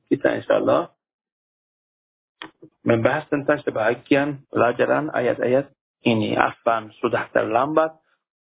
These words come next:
dan beberapa kali sudah terputus suara saya. Saya mohon maaf. Makasih banyak.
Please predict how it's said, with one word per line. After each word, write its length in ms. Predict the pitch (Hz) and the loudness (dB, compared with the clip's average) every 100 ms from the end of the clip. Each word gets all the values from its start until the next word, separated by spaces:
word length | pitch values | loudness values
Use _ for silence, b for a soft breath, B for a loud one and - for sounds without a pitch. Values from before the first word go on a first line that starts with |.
| _ - | _ -4
dan 760 | 113 107 107 104 - 107 107 _ _ _ _ - | -2 0 -4 -4 -4 -6 -10 _ _ _ _ -6
beberapa 460 | 135 123 120 120 | -2 0 0 0
kali 480 | 127 127 135 147 147 - | -2 0 2 2 2 0
sudah 320 | 127 127 117 | 0 0 0
terputus 480 | - 117 - 135 127 - _ _ _ - | -2 -4 -2 0 -2 -4 _ _ _ 0
suara 260 | 110 117 113 | 2 2 -2
saya. 420 | 117 131 147 160 _ _ _ _ - | 0 2 2 -2 _ _ _ _ 0
Saya 180 | 110 | 0
mohon 260 | 110 113 117 | 0 -2 0
maaf. 560 | 113 117 123 143 180 - _ _ _ _ _ _ _ - | 0 0 -2 -2 -6 -14 _ _ _ _ _ _ _ -2
Makasih 360 | 107 113 - | 0 0 0
banyak. 480 | 117 127 143 170 185 | -2 0 0 -2 -6